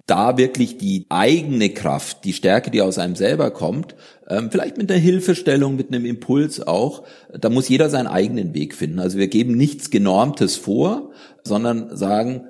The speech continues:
Leute, das ist eine schwierige Situation, wir geben euch Hilfestellung und nutzt diese Hilfestellung, um für euch den besten Weg zu finden, wie ihr damit klarkommt. Und im, im Alltag ist es so, wir haben durchaus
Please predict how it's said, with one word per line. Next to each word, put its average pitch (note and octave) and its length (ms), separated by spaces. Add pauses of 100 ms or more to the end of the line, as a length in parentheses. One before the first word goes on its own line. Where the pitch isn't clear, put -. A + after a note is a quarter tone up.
(140)
Leute, D#3 680
das F#2+ 140
ist B2+ 200
eine D#3 80
schwierige D#3+ 480
Situation, D3 800
wir F2 120
geben G2 260
euch F2+ 140
Hilfestellung E3+ 880 (320)
und G#2+ 200
nutzt C#3+ 400
diese G#2 220
Hilfestellung, C#3+ 720
um A#2+ 180
für - 240
euch A2 320
den A2 180
besten G#2 460
Weg G#2 340 (220)
zu - 160
finden, G2+ 400
wie G#2+ 60
ihr A2 100
damit A2 280
klarkommt. - 520 (460)
Und G#2+ 340 (120)
im, G#2 240
im G2 140
Alltag D3+ 380
ist D#3 140
es C#3+ 140
so, C3 280
wir G#2 100
haben G#2+ 200
durchaus C3 500